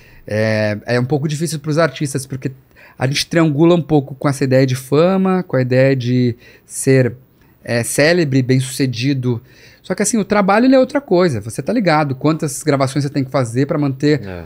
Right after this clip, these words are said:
Speaker 1: o conteúdo e a frequência que os canais que você faz parte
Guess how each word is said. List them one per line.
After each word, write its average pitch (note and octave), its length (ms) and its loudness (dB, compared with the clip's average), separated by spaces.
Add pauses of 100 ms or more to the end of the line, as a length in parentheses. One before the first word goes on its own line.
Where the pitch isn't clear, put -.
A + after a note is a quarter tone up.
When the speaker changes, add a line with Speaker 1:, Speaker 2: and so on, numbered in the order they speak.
(140)
Speaker 1:
o C#3+ 60 -6
conteúdo D3+ 600 0
e - 20 4
a D#3 60 0
frequência D#3 680 -2 (380)
que C#3 600 4 (400)
os - 120 -12
canais D#3 460 2
que - 100 -12
você C#3+ 240 -2
faz C#3 160 -4
parte - 340 -6